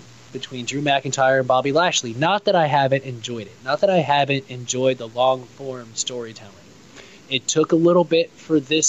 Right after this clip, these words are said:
storyline to really find its groove, but when it did, it got really good. But it's time for someone else to step up to Bobby Lashley. So at least, hopefully, we can say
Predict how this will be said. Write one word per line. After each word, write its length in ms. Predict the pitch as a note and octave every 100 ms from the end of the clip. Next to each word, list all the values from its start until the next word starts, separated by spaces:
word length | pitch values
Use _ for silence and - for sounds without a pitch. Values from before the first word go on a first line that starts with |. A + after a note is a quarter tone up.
| -
storyline 560 | D#3+ F3 F#3 C#3+ C#3+ C#3
to 100 | C3
really 320 | A#2+ C3+ D3
find 340 | B2+ C3+ C3
its 160 | C3 -
groove, 260 | D3 D#3 B2
but 180 | C3 A#2+
when 160 | C#3
it 160 | C3+ A#2
did, 200 | C#3+ B2
it 200 | C3 C#3
got 240 | C#3+ A#2 A#2 A#2+
really 420 | C3 C#3+ C3+ B2+
good. 400 | A2+ B2 A#2 G2+ - - - - - -
But 260 | D3 C#3+ B2+ - - - -
it's 260 | D#3 E3+ -
time 320 | - D#3+ G3
for 100 | E3
someone 360 | C3 D#3+ E3+ C3
else 240 | C#3+ D#3+ B2
to 60 |
step 320 | - C#3+ C#3+
up 200 | D#3+ D3+
to 100 | -
Bobby 300 | B2 C#3 C3+
Lashley. 540 | A#2+ C#3 D3 - A#2 G#2 - -
So 320 | - D3 C#3 C#3
at 200 | C3+ C3
least, 380 | D#3 G#3 F#3+ - -
hopefully, 960 | - - G#3+ B3+ - - D#3+ C3 A2+
we 180 | A#2 B2+
can 200 | A#2+ A2+
say 420 | - B2+ A2 G2+